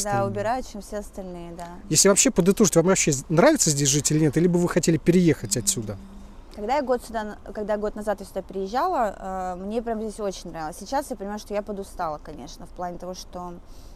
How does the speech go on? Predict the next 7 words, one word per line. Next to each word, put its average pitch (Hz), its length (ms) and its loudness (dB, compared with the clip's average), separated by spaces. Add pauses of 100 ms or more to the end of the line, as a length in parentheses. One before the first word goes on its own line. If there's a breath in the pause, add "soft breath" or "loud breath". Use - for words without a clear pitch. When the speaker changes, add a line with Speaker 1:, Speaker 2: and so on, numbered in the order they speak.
(120)
Speaker 2:
вот 190 100 -8
я 196 60 -6
щас 196 180 -10
временно 196 400 -2
живу 180 540 -4 (100)
в - 100 -18
центре. 254 520 -4